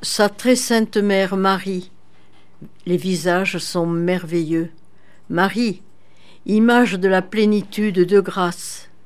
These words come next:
Enveloppée dans l'amour rédempteur de Dieu, Marie est en union avec son Fils, Mater Dolorosa. Mère souffrante, quelle mère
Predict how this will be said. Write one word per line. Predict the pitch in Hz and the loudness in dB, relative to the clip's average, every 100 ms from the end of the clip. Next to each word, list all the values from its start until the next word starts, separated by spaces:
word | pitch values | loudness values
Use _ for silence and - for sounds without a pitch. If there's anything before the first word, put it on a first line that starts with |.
| - - - - - - - | -20 -20 -20 -20 -20 -20 -12
Enveloppée | - 196 196 233 233 226 - 262 277 | -2 0 4 4 4 2 2 2 4
dans | 214 | 2
l'amour | 196 196 208 220 190 | 2 4 4 2 2
rédempteur | 233 233 226 - 220 196 | 2 4 2 2 0 0
de | 196 | -2
Dieu, | 185 170 185 190 - - - - - - - | -2 0 2 2 -2 -18 -20 -20 -20 -20 -8
Marie | 170 202 190 233 302 - - - - - | -2 0 0 0 0 -4 -20 -20 -18 -4
est | 202 - | -2 2
en | 220 | 6
union | 226 226 240 247 226 | 8 8 8 6 4
avec | 185 202 | 2 -2
son | - 202 190 | -2 -2 -2
Fils, | - 190 185 - - - - - - - - | -4 -4 -4 -6 -12 -16 -18 -20 -20 -20 -16
Mater | - 170 180 185 196 190 190 175 | -6 -2 -2 -2 0 0 0 -4
Dolorosa. | 160 180 190 185 196 220 - 170 165 - - - - - - - - - - - - - - - - | 0 2 4 2 0 -2 0 -2 -2 -12 -20 -20 -20 -20 -20 -20 -20 -20 -20 -20 -20 -20 -20 -16 -2
Mère | 185 196 190 185 | 2 4 2 -2
souffrante, | - - 190 - 180 175 175 - 151 - - - - - - - | -6 -6 -8 -4 -2 -2 -4 -8 -14 -14 -20 -20 -20 -20 -18 2
quelle | 247 254 247 | 6 8 6
mère | 240 262 262 226 170 165 | 6 6 6 2 -2 -10